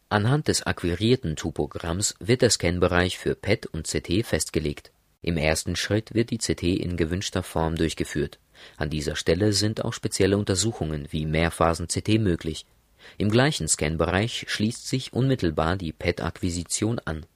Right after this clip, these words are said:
Die Untersuchungszeiten liegen bei circa fünfzehn Minuten bis dreißig Minuten. Die Rekonstruktionen für die unterschiedlichen Untersuchungen erfolgen, nachdem das Untersuchungsprotokoll beendet ist.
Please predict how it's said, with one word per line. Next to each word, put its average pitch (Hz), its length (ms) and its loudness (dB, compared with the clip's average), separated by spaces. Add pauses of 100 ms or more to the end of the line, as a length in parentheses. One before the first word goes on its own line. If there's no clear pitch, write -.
(120)
Die 107 160 0
Untersuchungszeiten 117 1200 2
liegen 131 280 0
bei 98 160 6
circa 92 380 4
fünfzehn - 440 -2
Minuten 95 460 -2
bis 127 240 0
dreißig 82 480 0
Minuten. 78 400 -4 (340)
Die 80 240 2
Rekonstruktionen 90 1160 0
für 98 180 -2
die 92 120 -2
unterschiedlichen 98 680 -2
Untersuchungen 90 800 -2
erfolgen, 113 580 2
nachdem 110 360 -2
das 95 160 0
Untersuchungsprotokoll 87 1120 -2
beendet 82 440 0
ist. - 280 -6